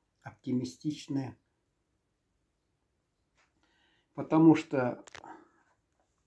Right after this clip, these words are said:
видел я до этого за, э,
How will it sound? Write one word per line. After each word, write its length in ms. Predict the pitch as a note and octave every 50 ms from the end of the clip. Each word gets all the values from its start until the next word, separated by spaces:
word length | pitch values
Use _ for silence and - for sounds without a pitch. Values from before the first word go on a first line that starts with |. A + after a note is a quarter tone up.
| _ _ _ _ _ _ _ _ -
видел 440 | D#3+ B2+ D3 D3+ D3+ D3 C#3 B2+
я 160 | B2 C3+ B2+ -
до 120 | - C3
этого 560 | C3 C3+ C3 B2+ - - A#2+ A#2 B2 A#2 - - - _ _ _ _ _ _ _ _ _ _ _ _ _ _ _ _ _ _
за, 340 | - A2+ A#2 B2 B2 B2 B2+
э, 320 | C3 A#2+ A#2+ A#2+ A#2+ A#2+